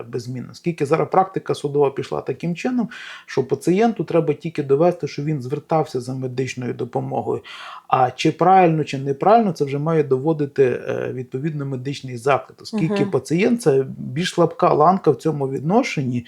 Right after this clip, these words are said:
Speaker 1: І якщо в нас є, е, в даному випадку діє презумпція винуватості. Тобто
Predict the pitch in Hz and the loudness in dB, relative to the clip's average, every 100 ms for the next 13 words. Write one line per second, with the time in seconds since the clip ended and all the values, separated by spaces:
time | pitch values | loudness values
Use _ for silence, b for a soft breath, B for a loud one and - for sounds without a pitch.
0 | B B B B - 127 127 127 127 131 | B B B B -4 -2 -2 -2 -2 -2
1 | 131 131 123 127 120 190 175 156 - 143 | -2 -2 -2 -2 0 2 4 2 0 2
2 | 156 139 110 b b b - 127 127 127 | 6 6 4 b b b -12 -8 -6 0
3 | 143 165 160 151 196 240 170 - 123 165 | 2 4 2 4 4 4 0 -2 -4 0
4 | 190 - 131 147 175 - 147 135 139 135 | 0 0 0 0 0 0 0 0 0 2
5 | 139 - - - - _ B B B - | 2 2 -10 -16 -20 _ B B B -6
6 | 120 131 | -4 -2